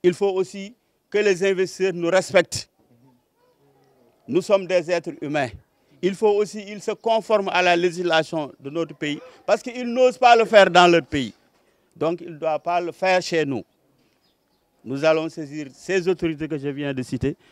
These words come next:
Nous allons aussi organiser une marche dès la semaine prochaine avec notre centrale syndicale, en tête la personne morale, euh, en la personne de Sidya Ndiaye. Nous avons décidé de nous battre parce que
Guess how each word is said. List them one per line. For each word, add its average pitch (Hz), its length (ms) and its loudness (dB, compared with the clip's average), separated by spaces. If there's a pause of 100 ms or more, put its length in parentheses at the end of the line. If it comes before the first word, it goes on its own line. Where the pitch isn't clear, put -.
(100)
Nous 151 200 -6
allons 185 300 0
aussi 185 240 -8
organiser 185 640 -2
une 190 100 -6
marche 180 360 -2
dès 202 200 -2
la 214 160 6
semaine 175 320 -4
prochaine 143 380 -10 (260)
avec 180 240 -4
notre 175 240 -8
centrale 180 500 -6
syndicale, 208 540 0 (340)
en 240 220 0
tête 254 280 2 (100)
la 175 180 2
personne 196 400 -4
morale, 165 400 0 (640)
euh, 151 400 -6
en 165 100 -2
la 175 160 2
personne 160 380 -6
de 143 100 -12
Sidya 127 340 -10
Ndiaye. 113 260 -10 (520)
Nous 135 200 -8
avons 170 240 0
décidé 143 420 -12
de 123 100 -16
nous 131 140 -12
battre 123 300 -4 (440)
parce 123 240 -8
que 131 380 -6